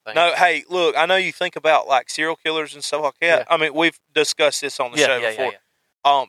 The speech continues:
Speaker 2: you ever heard of Sword and Scale?
Speaker 1: Mm-hmm.
Speaker 2: Have you listened to it?
Speaker 1: No, I haven't, but I've heard of it.
Speaker 2: Sword and Scale, I really like it. The, he's got that one and,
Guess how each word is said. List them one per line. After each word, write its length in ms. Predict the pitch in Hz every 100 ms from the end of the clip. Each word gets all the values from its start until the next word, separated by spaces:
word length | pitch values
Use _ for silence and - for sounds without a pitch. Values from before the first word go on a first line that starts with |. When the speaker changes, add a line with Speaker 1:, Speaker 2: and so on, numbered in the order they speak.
| -
Speaker 2:
you 100 | 151
ever 140 | 185
heard 180 | 170 175
of 220 | 147 123
Sword 380 | - - 160 156
and 80 | 139
Scale? 560 | - - 139 147 185 _ _ _
Speaker 1:
Mm-hmm. 200 | 120 113 _ _ _ _ -
Speaker 2:
Have 180 | 143 147
you 120 | 160
listened 320 | 175 - 175
to 40 | 202
it? 140 | 190
Speaker 1:
No, 280 | - 113 110 - _ _ _ -
I 80 | 117
haven't, 320 | 113 113 110
but 80 | 117
I've 160 | 120
heard 240 | - 123 113
of 100 | 107
it. 140 | 101 _
Speaker 2:
Sword 340 | - 170 170
and 80 | 147
Scale, 260 | - 139 123
I 80 |
really 440 | 120 135 147 165 156
like 280 | 147 139 -
it. 260 | 151 135 -
The, 80 | 135
he's 260 | 170 165
got 260 | 156 151 107
that 220 | 151 156
one 260 | 160 156 143
and, 520 | 135 135 127 127 123